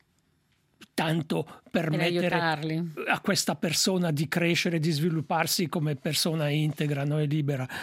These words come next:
Speaker 1: ma soprattutto per il loro prestigio, no? Allora in questo film è vero. È un po', eh, come dire, quello che possiamo osservare molto in Italia, forse anche qui, il discorso sulla, sull'alto potenziale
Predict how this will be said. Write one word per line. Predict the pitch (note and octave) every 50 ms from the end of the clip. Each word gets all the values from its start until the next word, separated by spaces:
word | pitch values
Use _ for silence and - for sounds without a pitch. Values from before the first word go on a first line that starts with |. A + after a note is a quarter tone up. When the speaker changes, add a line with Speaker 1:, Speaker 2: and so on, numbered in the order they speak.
| - - -
Speaker 1:
ma | - D#3 D3 D#3+ E3+
soprattutto | - - F3 - D#3 D3 - - E3 - F3
per | D3+ - E3 C#3+
il | D3+
loro | D3+ D3 C#3+ C#3+
prestigio, | C3 - C#3 B2+ - - - - D3 C#3 C3 C3 C3
no? | C3+ C3+
Allora | C#3 D3+ D#3+
in | D#3+ C3
questo | - - D3+ - - G#3+ F#3+
film | - - E3 D#3 D#3 D3+
è | C#3
vero. | C#3 C#3 C3 C#3 - - - - - - - - - - - - - - _ _ _ _ _ _ _ _ _ _ _ _ _ - -
È | - - A#3+
un | A#3+ A#3 G#3+ - - _
po', | - C#4 D#4 D#4 E4 E4 D#4+ C#4+ D4+ D4+ D#4+ D#4 - _ -
eh, | F#4+ D#4+ B3+ A#3 A3+ G3+ G3 F#3
come | - - A3+ A3+ A#3+ A#3
dire, | F3+ A3 A3 A3 G#3 G3 F#3 E3+ C#3 C#3 C#3 _ _ _ _ - - _ _ _ _ _ _ _ _ _ - - _ _ _ _
quello | - - B3 A#3+ A#3+ A#3+ B3 A#3+ A#3+ B3 A#3+ A#3 G#3+ - _ _ _ -
che | - A3 A#3 A3+
possiamo | F3+ - - A3 G#3 - - - A3+ A3+ A3+ A3+
osservare | F#3+ - - - G3 G3+ F#3+ E3+ F3 G3 F3+ E3 E3 D#3
molto | D3 D#3 F#3 A#3 C#4+ B3+ - A3
in | G#3 F3
Italia, | E3 D3 - - E3 D#3 F3 F3+ F#3 F#3 F3+ E3+ D#3+
forse | D3 - G3+ F#3+ F3+ - - F#3+
anche | F#3 E3+ - A#3+ A#3 -
qui, | - - A3 G#3
il | A3+ A#3+ G#3 F3
discorso | D#3 E3+ D#3+ - - F#3+ F3+ -
sulla, | - F3+ F3+ G#3 -
sull'alto | - - G3+ F#3+ F#3 F#3 - G#3
potenziale | F#3 - A3 G#3 - G#3 G#3 F#3 - - G3 E3+ E3+ F#3+ G3+ G#3+